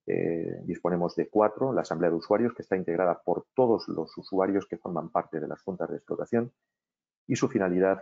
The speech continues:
va a ser coordinar la explotación de obras hidráulicas y recursos hídricos en toda la cuenca.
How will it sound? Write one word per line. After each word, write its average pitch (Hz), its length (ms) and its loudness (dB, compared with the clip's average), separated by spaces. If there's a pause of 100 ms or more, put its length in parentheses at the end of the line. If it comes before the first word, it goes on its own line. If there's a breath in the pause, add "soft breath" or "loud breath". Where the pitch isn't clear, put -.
va 98 60 -2
a - 40 -10
ser 95 200 0
coordinar 90 720 0
la 80 180 0
explotación 85 560 -2
de 87 80 0
obras 85 280 -2
hidráulicas 87 840 0 (300)
y 92 120 -4
recursos 90 800 -2 (180)
hídricos 90 480 -4
en 78 120 -6
toda 64 200 -4
la 62 80 -8
cuenca. - 200 -20